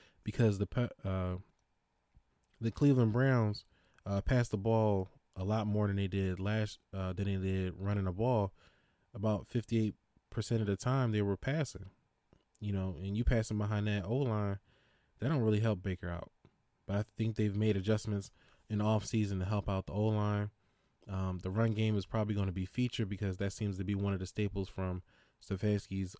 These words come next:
offense from last year. You see how he ran the ball with, uh, Dalvin Cook.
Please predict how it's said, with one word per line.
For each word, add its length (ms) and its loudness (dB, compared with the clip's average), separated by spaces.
offense 400 -6
from 220 -6
last 240 -2
year. 220 2
You 120 0
see 140 -6
how 160 0
he 240 -2
ran 220 0
the 60 -2
ball 300 0
with, 220 -4
uh, 180 -4
Dalvin 380 -2
Cook. 260 0